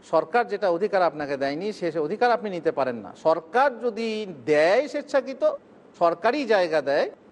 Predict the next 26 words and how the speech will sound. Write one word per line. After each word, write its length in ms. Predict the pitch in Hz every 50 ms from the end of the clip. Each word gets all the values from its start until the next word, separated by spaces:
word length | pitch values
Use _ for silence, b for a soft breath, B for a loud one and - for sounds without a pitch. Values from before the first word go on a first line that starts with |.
| _ _
তাহলে 280 | - 123 127 160 220 277
আপনার 260 | 277 254 262 269 254
জন্য 240 | 220 233 208 190 170
জায়েজ। 280 | 156 151 139 135 127
কিন্তু 200 | - 180 175 151
সরকার 680 | - - 165 165 170 165 165 - - 247 285 302 285 226
যদি 320 | 214 254 247 208 233 233
অন্যের 540 | 220 190 185 190 190 196 214 254 302 320 302
জায়গা 380 | 240 269 269 254 254 240 247 233
আপনাকে 520 | 220 208 208 220 214 202 - 190 180 165
অন্যায়ভাবে 680 | 160 151 156 160 175 208 247 320 311 247 269 247 254 240
দেয়, 240 | 240 262 285 330 466 - - - - _ -
অথচ 240 | - 139 196 185 202
আইনে, 320 | 196 185 196 214 220 220
ওদের 240 | 220 214 202 220 226
আইনে 260 | 208 208 220 233 240
বৈধ, 360 | 226 233 240 233 170 147 113 - - - - - - - _ -
কিন্তু 400 | 175 190 202 190 196 - 254 269
আপনার 640 | 247 - 175 180 180 180 - 220 233 262 277 277 226
জন্য 260 | 262 262 247 247 262
আপনি 240 | 247 233 214 262 247
জানেন 260 | 240 254 254 269 254
যে 100 | 233 247
এইভাবে 240 | 240 214 226 233 226
বৈধ 220 | 202 214 202 180
না, 240 | 190 170 143 110